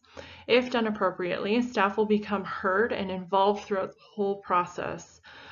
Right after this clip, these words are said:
of the transformation, allowing the whole team to become invested into the process. So specifically, what are our next steps?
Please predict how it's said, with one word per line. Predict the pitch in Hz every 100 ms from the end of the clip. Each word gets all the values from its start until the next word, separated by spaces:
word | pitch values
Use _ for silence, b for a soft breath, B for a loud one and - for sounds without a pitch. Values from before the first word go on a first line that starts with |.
| -
of | 190 190 180 -
the | 175
transformation, | 170 180 170 170 170 160 170 - - - B B -
allowing | 185 190 202 208
the | 180
whole | - 214 208
team | 202 196 170
to | 170 180
become | 175 190 180
invested | 175 165 160 - - - -
into | 180 170
the | -
process. | - - 165 - - _ _ _ _ _ _ _ - B B B B
So | - - 240 240
specifically, | 240 - 247 302 330 339 330 330
what | 294
are | 262
our | 247
next | 226 214 -
steps? | - 202 - - -